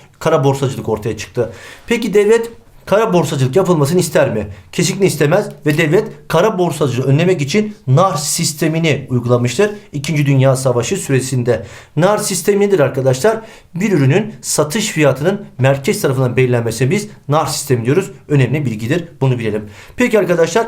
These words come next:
ekmek karnesi uygulaması başlandı. Ne demek ekmek karnesi? Şu an benim cebimde yüz lira varsa ben fırına gider yüz liralık ekmek alabilirim. Öyle bir hakkım var ama İkinci Dünya Savaşı'nda böyle bir hak yoktu. Kişi kadar gidip ekmek alabilir. Bu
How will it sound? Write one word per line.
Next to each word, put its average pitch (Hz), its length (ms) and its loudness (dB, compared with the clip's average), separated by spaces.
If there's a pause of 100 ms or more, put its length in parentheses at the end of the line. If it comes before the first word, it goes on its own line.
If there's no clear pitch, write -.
(160)
ekmek 196 360 0
karnesi 190 400 2
uygulaması 175 560 0
başlandı. 131 720 0
Ne 190 100 4
demek 139 240 0
ekmek 120 340 -2
karnesi? 117 500 -2 (280)
Şu 226 160 2
an 196 140 2
benim 190 140 4
cebimde 170 320 2
yüz 160 280 -2
lira 135 140 4
varsa 151 380 2
ben 160 160 2
fırına 135 260 0
gider 131 260 0
yüz 160 200 -2
liralık 123 220 0
ekmek 139 280 0
alabilirim. 113 460 0
Öyle 139 200 2
bir 139 60 2
hakkım 127 360 0
var 107 160 -2
ama 147 340 0 (260)
İkinci 175 300 -2
Dünya 208 220 2
Savaşı'nda 156 400 0
böyle 147 200 2
bir 156 60 2
hak 139 300 -2
yoktu. 143 440 2 (240)
Kişi 190 240 -4
kadar 135 280 0 (140)
gidip 123 260 0
ekmek 123 320 -2
alabilir. 110 220 -4 (500)
Bu 233 260 0